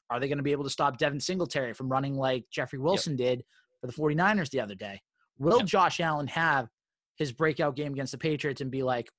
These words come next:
Speaker 1: "I can finally beat this team, and we're for real in this A F C East division"? So
Speaker 2: Yep.
Speaker 1: there are a lot of questions. I agree.
Speaker 2: Yeah, it's a big game. I think me in particular, I was circling this a lot for this year because it was the benchmark A F C East thing.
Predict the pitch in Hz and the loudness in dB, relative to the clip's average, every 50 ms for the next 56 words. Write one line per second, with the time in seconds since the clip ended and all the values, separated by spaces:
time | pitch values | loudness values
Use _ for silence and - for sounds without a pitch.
0 | _ 127 127 127 - 139 131 - 151 151 165 170 170 151 139 196 190 - - 143 | _ -4 -4 -4 -4 -10 -2 0 2 2 2 2 -2 -2 -2 -4 -6 -6 -6 -6
1 | - - 147 143 139 143 139 135 _ _ _ _ _ _ _ _ - 135 131 127 | -4 -4 -4 -4 -2 -4 -6 -8 _ _ _ _ _ _ _ _ -4 -2 -2 -2
2 | 131 120 110 123 143 165 - - 165 165 170 175 175 156 139 135 131 - 151 143 | -2 -2 -2 0 0 0 0 0 2 4 4 6 6 4 2 0 -2 -4 -4 -4
3 | 147 151 143 135 - - 170 160 147 147 - - 151 143 147 135 - - 139 127 | -2 -2 -4 -4 -6 -6 -4 -4 -2 -4 -4 -6 -6 -4 -6 -6 -6 -8 -8 -6
4 | 139 127 107 98 95 _ _ _ _ - - 117 110 110 104 101 123 - - _ | -6 -6 -8 -10 -16 _ _ _ _ -16 -12 -10 -10 -6 -2 -2 -4 -4 -4 _
5 | _ _ _ _ _ _ _ _ _ _ 165 180 220 262 269 254 262 254 254 - | _ _ _ _ _ _ _ _ _ _ 2 4 4 4 4 4 2 2 2 2
6 | - 240 233 - - 151 120 110 131 170 185 180 175 202 208 - - _ - 143 | 2 0 0 0 -4 -6 -4 -2 0 0 0 -2 -2 -4 -4 -6 -8 _ 0 0
7 | 131 - - _ _ - 143 - 160 123 117 190 190 180 165 190 180 175 151 95 | 0 0 -2 _ _ -2 2 2 2 2 4 2 2 4 4 2 4 4 2 2
8 | 139 135 165 175 165 - - _ _ _ _ _ _ _ _ _ _ 143 151 165 | 2 2 2 0 0 0 -8 _ _ _ _ _ _ _ _ _ _ 0 2 2
9 | 175 175 160 139 131 127 - 156 151 - 156 151 143 131 110 - 120 127 123 - | 4 4 2 0 0 -2 -2 -2 0 0 0 0 0 -2 -2 -2 -2 -2 -2 0
10 | - 160 156 151 151 143 135 131 123 - 107 110 113 117 120 120 - - _ _ | 0 0 0 0 -2 -4 -2 -4 -4 -6 -6 0 2 2 2 2 0 -4 _ _
11 | _ _ - - 131 131 127 - - 135 131 113 104 113 - - - 127 117 113 | _ _ -8 -6 -4 -4 -4 -2 -2 -4 -4 -4 -6 -10 -6 0 2 2 2 2
12 | 117 110 113 117 110 101 95 110 95 107 107 110 - - 117 110 107 101 - - | -2 -4 -4 -6 -6 -6 -8 -6 -4 -2 -2 -2 -2 -4 -4 -4 -4 -4 -4 -4
13 | 98 107 101 - - - 101 95 101 104 - - - - - | -4 -4 -4 -6 -10 -12 -10 -10 -10 -12 -12 -14 -16 -18 -20